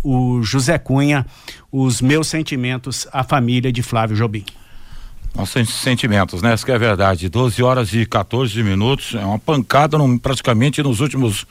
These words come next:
Speaker 2: quinze dias, né? Companheiros que, inclusive, eu tive a oportunidade de trabalhar em outros prefixos, trabalhei com o Flávio também em outra emissora, e agora na Pai Querer aqui, o Flávio encerrando, apaixonado, né? Via quem ficava na rádio, andando pra lá e pra cá,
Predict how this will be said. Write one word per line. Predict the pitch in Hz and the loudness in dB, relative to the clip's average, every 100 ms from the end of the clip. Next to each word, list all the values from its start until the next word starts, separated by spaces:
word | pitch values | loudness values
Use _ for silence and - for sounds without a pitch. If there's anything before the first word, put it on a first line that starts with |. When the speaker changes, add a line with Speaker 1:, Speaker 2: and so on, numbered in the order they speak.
| - - - - - | -20 -20 -18 -18 -14
Speaker 2:
quinze | - 143 131 107 | 0 2 4 2
dias, | 104 175 139 | 2 2 2
né? | 151 165 123 - - - | 2 0 -2 -8 -20 -10
Companheiros | 135 143 117 123 160 - | -4 0 2 2 0 -4
que, | |
inclusive, | 156 110 85 139 277 254 | -4 -4 -2 -2 0 0
eu | 117 104 | 0 0
tive | 151 | -2
a | |
oportunidade | 127 117 117 139 | 0 0 0 0
de | |
trabalhar | 131 120 147 | 0 0 0
em | |
outros | 139 175 156 - | 0 -2 -4 -4
prefixos, | 113 - 151 - | -4 -2 -2 -4
trabalhei | - 120 156 165 | -2 0 0 0
com | 123 | -2
o | |
Flávio | 127 131 113 | 2 2 2
também | 113 117 | 0 0
em | |
outra | 113 117 | 0 0
emissora, | 120 120 143 - - - - - - | 0 0 -2 -6 -10 -20 -20 -20 -8
e | 123 139 | 0 2
agora | 131 123 131 139 | 2 2 2 2
na | 139 | -2
Pai | 127 143 | -2 -4
Querer | 131 117 135 | -2 -2 0
aqui, | 123 - 127 | -2 -2 -6
o | |
Flávio | 110 117 117 120 | -2 -2 0 -2
encerrando, | 113 104 120 | -2 0 0
apaixonado, | 117 160 - 117 101 127 110 | 2 0 2 2 4 2 2
né? | 113 | -2
Via | 127 151 | 0 -4
quem | - 143 | -2 -6
ficava | - 143 127 | -4 -4 -2
na | 92 | -2
rádio, | 117 135 92 | 0 0 -2
andando | 98 139 117 | -2 -2 -2
pra | 131 | -2
lá | 131 | -4
e | 120 | -4
pra | 123 | -8
cá, | - 127 139 127 | -2 0 2 2